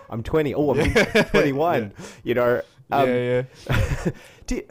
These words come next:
Speaker 1: hey
Speaker 2: I used to be like that as well, 'cause I'm
Speaker 1: Yeah.
Speaker 2: like, I was always the youngest in the year group 'cause I was of end of August. So I'm
Speaker 1: Yeah.
Speaker 2: always like, "Oh, I can't wait to be eighteen. I can't wait to be seventeen." And then, like, I don't know. I think I just, when I was seventeen, I was already eighteen because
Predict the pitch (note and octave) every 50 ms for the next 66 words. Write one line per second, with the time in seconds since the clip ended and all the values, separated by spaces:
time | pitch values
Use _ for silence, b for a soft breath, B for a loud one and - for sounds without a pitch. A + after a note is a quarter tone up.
0 | - - - B3+ B3+ B2+ D3 F#3 A3+ - F#3+ E3+ A3 G#3+ G3+ F#3+ E3+ E3 D3 C#3+
1 | C#3+ D#3+ D#3+ D#3 C3 - C3+ A#2 B2 A#2+ C3 C3+ B2+ - G2+ G2+ - - - -
2 | - - C3+ C3 B2+ B2+ A#2+ A#2 A2 C#3+ C#3+ C#3+ B2+ C3 B2+ A#2+ C3 C3+ C3+ B2+
3 | B2 - B2 A#2+ A2 A2+ B2+ C#3+ C#3+ A#2 A#2 G2+ G#2+ - - - A2+ A#2 A#2+ A#2+
4 | A#2+ A2+ - - B2 B2 A#2 G#2+ - B2 B2 A#2+ A#2 A2 B2 B2+ B2 G#2 G2 A2
5 | - - - - - - - B2 A#2+ A#2+ B2+ B2 B2 A#2+ A#2 A#2+ A2+ A2 - -
6 | - - - _ - A2 G2+ F#2+ G#2 G#2 G#2 - A2+ A2+ A2 G#2 G#2+ A2 G#2+ -
7 | - A2+ A2 A2 G#2+ G2+ - A#2 G#2+ A2 A#2 G#2 G2+ A2 A2 - - A#2 A2 A2
8 | G#2+ - A#2 G#2+ G#2+ G#2+ A2 A2 A#2 A#2+ A#2+ A#2+ A#2 A2+ G#2 - - b b b
9 | b b b b b - A2+ C3 D#3 D3+ D3 D#3+ D3 C3+ C3+ D3+ D3+ D3 D3 D3+
10 | C#3+ - - C3 C#3 D3 D#3 D#3 D3+ C#3+ - - D#3 D#3 D#3 C#3 - - A#2+ A2+
11 | G#2+ G#2+ G2+ A2 A#2 A#2 A2+ A2 A2 B2+ A#2+ B2 C3 B2+ B2+ - - B2 B2+ B2
12 | - - B2+ B2 B2+ B2 A#2 - - A#2 A2 A2